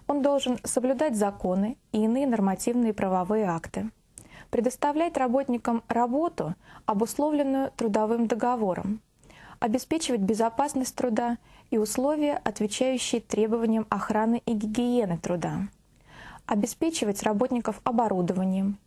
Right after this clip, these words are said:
инструментами, технической документацией и иными средствами, необходимыми для исполнения трудовых обязанностей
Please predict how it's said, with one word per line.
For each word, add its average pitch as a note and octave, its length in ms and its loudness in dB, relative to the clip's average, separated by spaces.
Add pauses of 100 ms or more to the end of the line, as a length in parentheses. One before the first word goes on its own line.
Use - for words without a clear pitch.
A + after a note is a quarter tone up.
(140)
инструментами, A3 920 2 (360)
технической D4+ 580 -2
документацией C#4+ 920 -2 (360)
и C4+ 200 0
иными A#3+ 360 2
средствами, G#3 800 -2
необходимыми A3+ 880 0
для A#3 240 0
исполнения A#3+ 600 0
трудовых G3 480 0
обязанностей F#3+ 840 -2